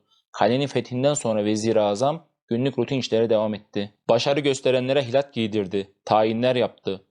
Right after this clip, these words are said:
Düşman öldüren askerleri defterlere kaydettirdi. Durumu vezirlerden bile saklayan Sokullu Mehmet Paşa, ordu içerisine adam sokarak askerin düşüncelerini sürekli olarak takip etti.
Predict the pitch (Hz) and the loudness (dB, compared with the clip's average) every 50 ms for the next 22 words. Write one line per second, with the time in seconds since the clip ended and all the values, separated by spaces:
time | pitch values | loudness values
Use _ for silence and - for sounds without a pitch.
0 | _ _ - 110 - - - 147 156 151 135 131 117 117 113 113 107 110 107 - | _ _ -6 -4 -4 0 0 0 2 2 0 0 0 0 0 0 0 -2 -4 -4
1 | - - 113 107 107 113 113 143 160 175 - _ - 113 101 - - 113 107 107 | 0 0 0 2 2 0 0 0 -2 -4 -6 _ -2 -2 -2 0 0 0 0 2
2 | 117 120 139 - - 107 101 95 92 - - - 98 98 90 98 98 98 - _ | 0 0 0 0 0 -2 -2 -2 -6 -8 -6 -4 -4 -4 -4 -4 -6 -6 -8 _
3 | _ - 120 117 120 120 143 165 160 147 135 120 131 135 131 135 135 139 139 185 | _ -4 0 0 2 2 2 2 2 2 0 0 0 0 0 0 0 0 0 -2
4 | 202 202 185 151 - - 120 - - 113 110 107 104 - 117 - - 120 107 110 | -2 -2 -2 -4 -2 -4 -6 -4 -4 -4 -4 -2 -2 -4 -4 -4 -4 -4 -4 -2
5 | 107 107 101 107 107 - - 113 107 - - 151 165 175 - _ - 120 120 120 | -2 -2 -4 -4 -6 -4 -2 -2 0 0 0 0 0 -2 -4 _ -2 0 2 2
6 | 131 135 175 175 - - 120 107 - 117 104 98 120 143 143 139 - 113 - - | 2 0 -2 -2 -2 -2 -2 -2 -2 0 0 0 2 0 0 -2 -2 -4 -2 0
7 | 104 110 135 151 - - - 117 120 - - 135 127 117 113 113 113 - 139 123 | 0 0 0 0 -2 -2 -2 -2 -2 -2 -2 0 0 0 -2 -4 -4 -4 -2 0
8 | 120 110 113 107 104 101 - 139 135 120 - 110 107 107 113 120 - - 110 104 | 0 0 0 0 -2 -2 -2 0 -2 0 0 0 0 0 0 0 0 -2 -2 -2
9 | 101 - 104 104 98 - _ - 104 98 - | -2 -2 -4 -4 -6 -6 _ -6 -6 -6 -6